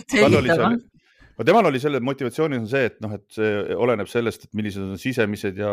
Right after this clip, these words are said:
Speaker 1: välimised tegurid ja kus see kontekst, kus sa oled, et, et kui sul on vaba aeg, et ja sul on üks minut aega, et siis sa nagu ei tee kümmet käte võr-, kõverdust. Aga kui sa oled näiteks trennis ja siis, eh, kõik teevad, siis sa teed ka,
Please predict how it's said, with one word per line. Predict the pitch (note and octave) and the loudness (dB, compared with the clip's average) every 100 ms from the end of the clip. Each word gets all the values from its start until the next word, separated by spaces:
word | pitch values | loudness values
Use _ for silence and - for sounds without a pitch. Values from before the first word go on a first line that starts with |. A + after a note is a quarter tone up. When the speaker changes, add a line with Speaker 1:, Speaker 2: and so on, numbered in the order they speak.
| G2 | -2
Speaker 1:
välimised | A2+ A2 G2+ G2+ - | -2 -2 -6 -12 -8
tegurid | A2 G#2 G2+ G2 F2 | -6 -6 -8 -8 -6
ja | G2+ F#2 - | -6 -6 -8
kus | A2 - - | -12 -12 -14
see | - - | -12 -2
kontekst, | B2 B2 B2 G2+ - - | 0 0 -2 -6 -8 -12
kus | - | -6
sa | G#2 | -4
oled, | G2 F#2 | -4 -6
et, | _ - - - | _ -20 -16 -12
et | C3+ | -10
kui | A#2 | -6
sul | G#2+ G2+ | -6 -2
on | |
vaba | B2 C3+ B2 | 0 2 4
aeg, | C#3 G2+ | 2 0
et | G2 - G2+ | -8 -8 -6
ja | G2+ F#2+ | -4 -4
sul | G2+ G#2 | -6 -8
on | |
üks | B2+ B2 | -8 -6
minut | A#2+ - | -6 -4
aega, | A#2 G#2+ G2 F#2 | -2 -2 -4 -8
et | - | -10
siis | - - | -14 -6
sa | G2 | -4
nagu | F#2+ F#2 F#2+ F#2+ F#2+ - - | -4 -8 -8 -6 -8 -12 -10
ei | G2+ | -4
tee | A#2+ G#2 F#2 | 0 0 -2
kümmet | F#2 F2+ | -6 -8
käte | - F#2 F2 | -8 -10 -8
võr-, | F2 F2+ - | -6 -8 -8
kõverdust. | F#2+ E2+ D#2 E2 - _ _ _ _ - | -10 -10 -12 -16 -20 _ _ _ _ -6
Aga | G2 | -4
kui | G2 | -4
sa | G2 | -6
oled | G2 | -8
näiteks | G2 - | -16 -6
trennis | B2 C3+ A#2 F#2+ F#2+ | -2 0 -2 -4 -8
ja | |
siis, | F#2+ F#2+ - _ _ _ _ _ | -10 -12 -16 _ _ _ _ _
eh, | G#2 G2+ | -4 -2
kõik | G2+ B2 - | 0 -2 0
teevad, | A#2 A2 F#2+ | 0 0 -2
siis | - F#2+ - | -8 -12 -6
sa | G2 | -4
teed | F#2+ - | -4 -2
ka, | G#2 E2+ | 0 0